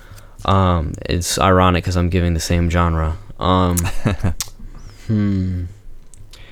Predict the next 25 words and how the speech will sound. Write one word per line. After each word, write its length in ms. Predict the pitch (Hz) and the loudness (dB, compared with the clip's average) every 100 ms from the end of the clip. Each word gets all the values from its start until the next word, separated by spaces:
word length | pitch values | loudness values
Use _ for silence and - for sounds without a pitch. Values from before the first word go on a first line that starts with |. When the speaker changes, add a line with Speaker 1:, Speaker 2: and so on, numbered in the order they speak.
| - - - | -20 -18 -4
Speaker 1:
And 1300 | - 92 87 87 90 90 87 90 87 - - - - | 0 2 4 2 2 0 0 0 2 0 0 0 0
I 160 | - | 0
don't 140 | 92 92 | 2 2
know, 100 | 87 | 2
maybe 320 | 90 95 92 | 2 2 0
Future. 640 | - - 95 - 87 85 - - | -2 -2 -2 0 -2 -2 -6 0
Off 160 | 82 - | 0 6
the 60 | |
top 180 | - 110 | 6 6
of 60 | 104 | 4
my 120 | 85 | 2
head, 260 | 85 87 85 | 0 0 0
like, 180 | 87 | -2
I 80 | 90 | -2
can't. 300 | 87 92 87 - - - - - - - - - - - - - - - - - - - | -2 -2 2 2 0 -8 -18 -20 -20 -20 -18 -18 -16 -16 -12 -12 -12 -16 -18 -18 -18 -10
Yeah, 540 | 98 95 90 87 87 - - - | -4 0 2 2 -2 -4 -8 -4
I'd 160 | - | -4
say 160 | 101 95 | -2 -2
Future, 460 | 87 - 98 - 92 | -2 -4 -4 -2 -4
Thug, 420 | - 92 90 87 | -2 0 0 0
Uzi, 540 | 85 90 90 90 85 - - - | -2 -2 -2 -2 -2 -4 -2 0
but 260 | 92 82 - - | 2 0 0 -2
even 180 | - 92 | -2 0
though 120 | 87 | 0
they're 260 | 85 - | 0 0